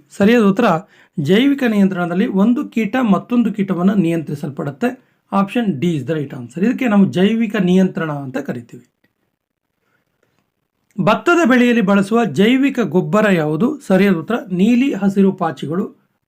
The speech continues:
Option A is the right answer. ಈ ಸೆಷನ್ನ ಕೊನೆಯ ಪ್ರಶ್ನೆ ಇರ್ತಿದೆ, ಯೂಟ್ರಿಫಿಕೇಶನ್ ಇದರ ಫಲಿತಾಂಶವಾಗಿದೆ.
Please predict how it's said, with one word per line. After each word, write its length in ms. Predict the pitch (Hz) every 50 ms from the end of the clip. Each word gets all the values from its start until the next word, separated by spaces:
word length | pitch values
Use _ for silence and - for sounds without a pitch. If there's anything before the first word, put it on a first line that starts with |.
| - 180 185
Option 320 | 190 - - 214 202 -
A 60 | - 165
is 140 | 147 135
the 120 | 123 143 156
right 220 | 147 135 131 - 120
answer. 340 | 120 123 110 - _ 139 - _ _ _ _ _ _ _ _ _ _ _ _ _ _ _ _ _ _ _ _ _ _ _ _ _ _ _ _ _ _ _ _ _ _ _ _ _ _ _ _ _ _ _ _ _ _ _ _ _ _ _ _ _ _ _ _ _ _ _ _ _ _ _ _ _ _ _ _ _ _ _ _ _ _ _ _ _ _ _ _ _ _ -
ಈ 140 | 240 294 320
ಸೆಷನ್ನ 440 | - 302 277 - 285 269 254 254 262 269 277 320 - _ _ _ _
ಕೊನೆಯ 260 | - 220 220 226 226
ಪ್ರಶ್ನೆ 320 | 214 220 180 - - 190 185
ಇರ್ತಿದೆ, 600 | 170 143 185 175 165 190 196 196 196 _ _ _ -
ಯೂಟ್ರಿಫಿಕೇಶನ್ 880 | 190 240 240 - 269 247 - 240 202 - 202 196 - - 202 202 - -
ಇದರ 200 | 190 185 202 214 240 240 -
ಫಲಿತಾಂಶವಾಗಿದೆ. 1040 | 175 165 185 185 180 160 160 147 - 208 185 151 127 120 127 131 147 139 131 -